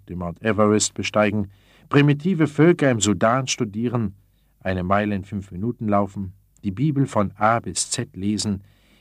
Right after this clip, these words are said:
in einem Unterseeboot fahren, ein Buch schreiben, die ganze Encyclopedia Britannica durchlesen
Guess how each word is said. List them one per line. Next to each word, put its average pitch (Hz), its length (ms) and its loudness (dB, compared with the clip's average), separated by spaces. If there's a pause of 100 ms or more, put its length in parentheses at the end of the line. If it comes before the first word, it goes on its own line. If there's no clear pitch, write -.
(120)
in 139 140 2
einem 139 200 6
Unterseeboot 120 720 4
fahren, 113 520 0 (240)
ein 120 220 0
Buch 139 240 -6
schreiben, 117 560 0 (500)
die 123 100 2
ganze 160 560 2
Encyclopedia 135 1200 4
Britannica 104 920 -4
durchlesen 98 880 0